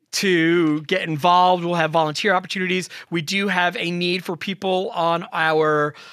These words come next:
uh, I created a board of advisors because I realized this is a much bigger project than,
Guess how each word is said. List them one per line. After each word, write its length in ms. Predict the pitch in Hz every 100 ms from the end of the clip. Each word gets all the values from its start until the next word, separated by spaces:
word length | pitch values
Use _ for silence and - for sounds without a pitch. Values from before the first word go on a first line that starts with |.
| - -
uh, 440 | 151 143 139 185 -
I 120 | 165
created 280 | - 185 170
a 60 |
board 240 | 143 165 170
of 60 |
advisors 600 | 165 147 165 160 165 175 170
because 200 | 180 165
I 80 |
realized 420 | 151 160 160 151 156
this 80 |
is 80 | 165
a 80 | 160
much 400 | 151 185 202 -
bigger 200 | 202 180
project 640 | - 170 170 170 175 196 - - - -
than, 560 | 160 175 170 165 160